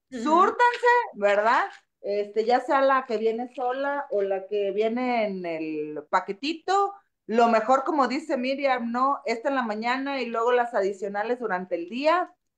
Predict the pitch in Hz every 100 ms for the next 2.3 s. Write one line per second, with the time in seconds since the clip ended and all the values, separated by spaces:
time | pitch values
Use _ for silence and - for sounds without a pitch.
0 | _ - 233 240 294 294 285 214 220 214
1 | 247 226 190 185 185 240 214 214 240 262
2 | 302 359